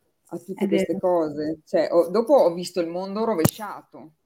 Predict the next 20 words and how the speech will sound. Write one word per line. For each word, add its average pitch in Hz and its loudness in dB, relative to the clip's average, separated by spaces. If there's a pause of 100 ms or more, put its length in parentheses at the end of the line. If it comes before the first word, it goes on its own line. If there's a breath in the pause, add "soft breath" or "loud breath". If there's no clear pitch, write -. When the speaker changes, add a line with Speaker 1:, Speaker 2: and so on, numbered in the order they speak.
(140)
Speaker 1:
hai 139 -20
Speaker 2:
È - -20
Speaker 1:
capito? 254 4
Speaker 2:
così, 254 8
brava, 247 8
Speaker 1:
Quindi 208 0
Speaker 2:
hai 233 8
usato 277 6
la 277 8
parola 285 6
giusta. 214 -2 (680)
Accade 285 8
il 285 10
rovesciamento. 214 2 (560 soft breath)
Ma 240 10
è 262 8
quello 320 12
che 285 4
Speaker 1:
Esatto, - 0
Speaker 2:
sta - -